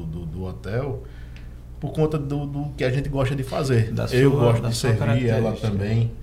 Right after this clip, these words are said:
Speaker 1: né? Ela com outro negócio, eu com, são dois negócios paralelos que, que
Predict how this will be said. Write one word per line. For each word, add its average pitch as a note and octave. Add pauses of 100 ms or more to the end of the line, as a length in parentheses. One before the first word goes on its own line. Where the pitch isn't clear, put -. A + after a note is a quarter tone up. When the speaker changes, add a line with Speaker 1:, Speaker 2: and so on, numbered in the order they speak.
(360)
Speaker 1:
né? B2 (260)
Ela G#2
com G2+
outro A#2+
negócio, A2
eu G#2
com, G2+ (1300)
são A2
dois B2
negócios A2+
paralelos A#2
que, C3
que B2